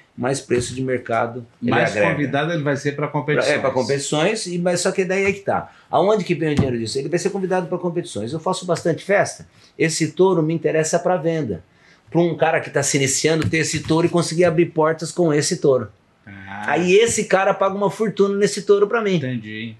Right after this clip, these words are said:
Speaker 1: Entendeu? Porque eu já tenho, eu já
Speaker 2: É,
Speaker 1: tenho nome. Eu
Speaker 2: é
Speaker 1: sou
Speaker 2: uma
Speaker 1: o fu-,
Speaker 2: exposição
Speaker 1: Paulo, vamos dar um
Speaker 2: pros
Speaker 1: exemplo, um
Speaker 2: animais.
Speaker 1: Paulo Emílio, um Paulo Emílio,
Speaker 2: Sim,
Speaker 1: né?
Speaker 2: sim.
Speaker 1: Que é um nome que todo
Speaker 2: É.
Speaker 1: mundo quer ter na, na festa, o Paulo Emílio, um grande tropeiro.
Speaker 2: Sim.
Speaker 1: Então, o touro do Paulo Emílio, eu acho que ele tem que ter sempre os touros top.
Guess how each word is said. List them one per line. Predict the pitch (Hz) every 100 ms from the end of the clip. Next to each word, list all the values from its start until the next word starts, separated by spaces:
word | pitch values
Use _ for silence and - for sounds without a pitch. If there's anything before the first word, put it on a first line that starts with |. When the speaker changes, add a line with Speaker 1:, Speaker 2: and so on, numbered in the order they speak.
| _
Speaker 1:
Entendeu? | 131 190
Porque | - 156
eu |
já | -
tenho, | - - 233
eu | 117
já | 143
Speaker 2:
É, |
Speaker 1:
tenho | 240 202
nome. | 151 131
Eu | 170
Speaker 2:
é |
Speaker 1:
sou | 185
Speaker 2:
uma | 214
Speaker 1:
o | 233
fu-, |
Speaker 2:
exposição | 196 - 220 208 247
Speaker 1:
Paulo, | 226
vamos | 190 214
dar | 214
um |
Speaker 2:
pros | 208 165
Speaker 1:
exemplo, | 170
um | 160
Speaker 2:
animais. | 147 180
Speaker 1:
Paulo | 196
Emílio, | 185 165 135 90
um | 90
Paulo | 120 147
Emílio, | 139 123 92
Speaker 2:
Sim, | 80 131
Speaker 1:
né? | 113 120
Speaker 2:
sim. |
Speaker 1:
Que | 117
é |
um | 110
nome | 120 131 113
que |
todo | - 123
Speaker 2:
É. | 123
Speaker 1:
mundo | 117
quer | 127
ter | 131
na, | 123 - 120
na | 123 113
festa, | 117 95
o | 92
Paulo | 117
Emílio, | 127 117 104
um |
grande | 117 127
tropeiro. | 131 117 110 -
Speaker 2:
Sim. | - 117 98 -
Speaker 1:
Então, | - 214
o | 185
touro | - 208
do | 180
Paulo | 190 180
Emílio, | 139 110 143
eu |
acho | 151
que | 208
ele | 202
tem | 175
que | -
ter | -
sempre | - 123 123
os | 165 -
touros | 170 175
top. | 175 110 -